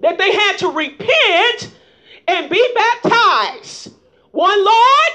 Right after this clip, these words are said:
one faith. Okay, they preaching the same thing, right? So how is it that we got all of these churches professing Jesus Christ? Well,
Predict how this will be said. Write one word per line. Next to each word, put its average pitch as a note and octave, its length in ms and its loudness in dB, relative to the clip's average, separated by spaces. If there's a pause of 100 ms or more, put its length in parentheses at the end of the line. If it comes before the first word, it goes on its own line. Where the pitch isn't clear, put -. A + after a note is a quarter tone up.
(600)
one F#4+ 340 -2
faith. B4+ 580 2 (1500)
Okay, G4+ 300 0
they G4+ 140 0
preaching A#4+ 260 0
the F4+ 80 0
same G4+ 320 -2
thing, C4+ 240 -2
right? F4+ 240 -6 (1600)
So G4+ 80 -10
how B4+ 840 2 (560)
is C5+ 380 -2
it E4 600 -4 (140)
that G4+ 180 0
we A4 220 -2
got G4 260 0
all C5+ 360 2
of B4+ 80 -2
these A#4 320 0
churches A4+ 580 -4
professing D#4 840 -2 (480)
Jesus G#4 560 0
Christ? A#3+ 760 -4
Well, G3+ 300 -8